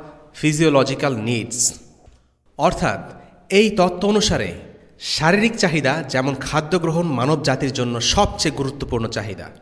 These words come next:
গুরুত্বের দিক থেকে এরপরে আছে যথাক্রমে সামাজিক চাহিদা, আধ্যাত্মিক চাহিদা এবং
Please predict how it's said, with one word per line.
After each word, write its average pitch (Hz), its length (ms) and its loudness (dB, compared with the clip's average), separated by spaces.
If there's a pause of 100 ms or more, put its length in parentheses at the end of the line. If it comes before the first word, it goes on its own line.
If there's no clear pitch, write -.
(600)
গুরুত্বের 180 440 0
দিক 202 160 -2
থেকে 147 260 0
এরপরে 147 540 0
আছে 139 200 -2
যথাক্রমে 123 480 -4
সামাজিক 135 440 0
চাহিদা, 151 460 -2 (420)
আধ্যাত্মিক 165 580 -4
চাহিদা 160 480 0 (360)
এবং 143 200 2